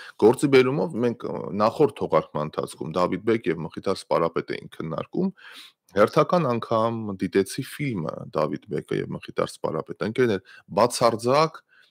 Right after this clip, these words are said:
ը, իրականության հետ ոչ թե աղերս չունի, այլ երևի մի քսան տոկոսն է իրական այդ ֆիլմի։ Այդ դրվագները, որ ռուսները գալիս են, փաթաթվում են, Դավիթ Բեկը լացում է, ը,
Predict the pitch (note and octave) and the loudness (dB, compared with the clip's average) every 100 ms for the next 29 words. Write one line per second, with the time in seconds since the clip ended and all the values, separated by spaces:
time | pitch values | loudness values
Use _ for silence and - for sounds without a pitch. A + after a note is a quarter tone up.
0 | _ _ E2+ E2 E2 E2 G2+ G#2+ G#2 A2 | _ _ -8 -4 -2 -2 2 2 2 -2
1 | A2 - B2 B2 B2+ A#2+ - _ _ _ | -2 -4 -4 0 -2 -4 -12 _ _ _
2 | - F3 - - A#2 A2 A#2+ - - A2+ | -4 -2 0 4 4 4 0 0 -4 -4
3 | G2+ F2+ E2+ E2+ F2+ G2 F#2 - _ _ | -2 -2 -4 -2 -2 -2 -4 -10 _ _
4 | _ _ G2+ C3+ D3+ - - B2+ B2 G#2 | _ _ 0 0 0 0 0 2 2 0
5 | A2 - C#2 D#2+ D2+ - C#2 - - E2+ | -2 -2 -2 0 -2 -2 -4 -6 -4 -6
6 | D2+ B1 - _ _ _ _ _ - E2 | -6 -10 -14 _ _ _ _ _ -2 0
7 | G2+ F#2+ F#2 F2 F#2+ E2+ E2+ F2+ - E2+ | 2 4 4 4 0 0 -2 -4 -6 -6
8 | F2 F2 F2 E2+ - E2+ F2 D#2+ E2 F2+ | -4 -2 -4 -4 -8 -8 -6 -4 -2 -2
9 | F2 F2 E2 F2 E2+ F#2 F#2 F#2+ F2 D#2+ | -4 -4 -4 -4 -6 -4 -2 -2 -4 0
10 | F#2 - - F#2+ F2+ F2 F2+ - _ _ | -2 -2 -4 -2 2 2 0 -4 _ _
11 | - | -12